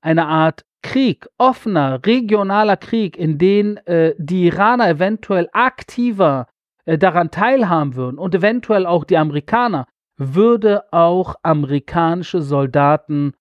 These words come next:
äh, in, äh, äh, wahrscheinlich zu Opfern machen. Und wenn dann erst, äh, in Amerika wieder amerikanische Soldaten zu Grabe getragen werden und das kurz vor den Wahlen in den U S A, ich denke, äh, das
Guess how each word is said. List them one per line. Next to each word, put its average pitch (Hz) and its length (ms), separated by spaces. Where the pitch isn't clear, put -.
äh, 151 300
in, 160 340
äh, 147 920
äh, 139 120
wahrscheinlich 185 800
zu 202 140
Opfern 135 360
machen. 117 400
Und 151 180
wenn 165 180
dann 226 280
erst, 185 540
äh, 165 260
in 180 220
Amerika 170 840
wieder 170 320
amerikanische 196 1000
Soldaten 175 640
zu 185 160
Grabe 185 340
getragen 127 520
werden 120 180
und 151 140
das 202 280
kurz 233 480
vor 233 240
den 202 240
Wahlen 190 320
in 175 100
den 175 140
U 190 140
S 170 200
A, 175 340
ich 160 200
denke, 175 520
äh, 143 220
das 165 460